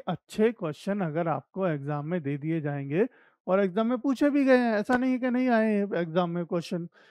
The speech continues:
हमेशा पूछे जाते हैं और आए हैं, और ये तीन साल ये प्रश्न आया है एग्जाम में already। तो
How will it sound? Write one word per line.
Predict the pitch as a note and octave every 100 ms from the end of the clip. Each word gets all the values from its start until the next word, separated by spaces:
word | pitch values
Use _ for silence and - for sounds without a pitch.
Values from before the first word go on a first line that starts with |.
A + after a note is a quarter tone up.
| _ _
हमेशा | F#3+ G3+ F#3+ A#3+
पूछे | A3+ G3 A#3+
जाते | G#3 F3+ G#3
हैं | B3+
और | C4+
आए | - F#3 G3
हैं, | F3 C#3+
और | D3+
ये | G3 A3+
तीन | - A#3 B3
साल | B3+ A3+
ये | A3+ A#3
प्रश्न | - G3 - -
आया | F3 F#3 G3
है | F#3+ E3+
एग्जाम | C#3 D#3+ D3+
में | D#3
already। | - D#3+ D#3+ C#3+ C#3 - _ _ _ -
तो | A#3 - -